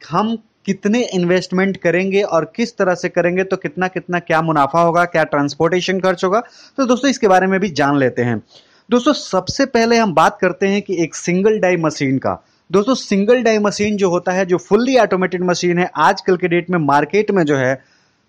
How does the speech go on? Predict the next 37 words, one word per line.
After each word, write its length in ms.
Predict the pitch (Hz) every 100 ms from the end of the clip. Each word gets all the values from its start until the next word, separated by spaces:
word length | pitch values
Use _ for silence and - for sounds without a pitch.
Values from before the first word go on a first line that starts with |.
| _ _ _ _ _ _ _ _
फ़ोर्टी 280 | 226 220 277
थाउजेंड 440 | - 202 185 202 190
रुपीज 360 | 180 180 185 -
के 120 | 202
अंदर 340 | 151 151 170
अवेलेबल 560 | 165 139 127 120 113 104
है, 80 | 92 95 _ _ _
यानी 220 | 170 214
कि 140 | 240 233 -
चालीस 420 | 190 175 233 269 208
हजार 220 | 190 196
रुपये 240 | 180 185
लगाकर 420 | 170 160 160 185
आप 100 | 180
सिंगल 500 | 170 - 175 190 214 202
डाई 180 | 180
मशीन 400 | 170 165 165 156
को 320 | 165 139 156 - _ _
आराम 400 | 139 147 156 185
से 200 | 170 151 151 -
परचेज 440 | 139 131 160 165
कर 120 | -
सकते 320 | 117 95 - 92
हैं। 200 | 87 80 _ _ _ _ _ _ _
अब 200 | - 247
दोस्तों, 320 | 202 233 247 247
अगर 280 | 180 180
आपको 440 | 233 180 180 - 247
ज़रूरत 480 | 208 208 214 226 214
है 80 | 190
डबल 380 | 123 139 220
डाई 140 | 233 226
मशीन 420 | 226 220 220 220
की, 120 | 233
तो 100 | 214
ऐसे 340 | 165 170 170 214
में 160 | 214